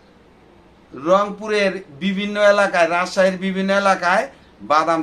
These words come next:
চাষ হয়ে থাকে। ওইসব জায়গায় প্রত্যন্ত চাষিদের কাছ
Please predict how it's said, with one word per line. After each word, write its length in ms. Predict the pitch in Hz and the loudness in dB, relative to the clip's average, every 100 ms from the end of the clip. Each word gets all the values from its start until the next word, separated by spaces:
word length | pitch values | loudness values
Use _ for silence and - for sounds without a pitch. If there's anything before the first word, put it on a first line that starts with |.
| 156 | -2
চাষ 160 | 147 143 | -4 -4
হয়ে 160 | 147 147 139 | -6 -6 -6
থাকে। 280 | 123 120 95 - _ 117 | -8 -8 -10 -14 _ -12
ওইসব 320 | 135 139 156 156 - - _ _ 120 117 | -12 -6 -6 -6 -10 -20 _ _ -20 -6
জায়গায় 460 | 156 165 160 147 110 - - - | -2 -2 -2 -4 -4 -10 -20 -4
প্রত্যন্ত 640 | 185 190 - 190 185 175 170 151 113 - _ _ - | -2 -2 -2 -2 -2 -2 0 0 -2 -10 _ _ -4
চাষিদের 460 | 170 170 170 175 175 | -4 -4 -4 -4 -2
কাছ 140 | 170 | -2